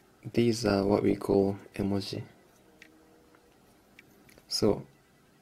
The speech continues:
maybe you know how to use this on your,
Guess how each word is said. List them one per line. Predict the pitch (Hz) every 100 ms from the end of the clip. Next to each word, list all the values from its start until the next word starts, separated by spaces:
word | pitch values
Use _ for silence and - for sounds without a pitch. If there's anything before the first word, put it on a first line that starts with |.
| _
maybe | 151 165 135
you | 113 113
know | 104 98
how | 101
to | 98 98
use | 101 104 98 -
this | 95 92 - -
on | 92
your, | 92 92 98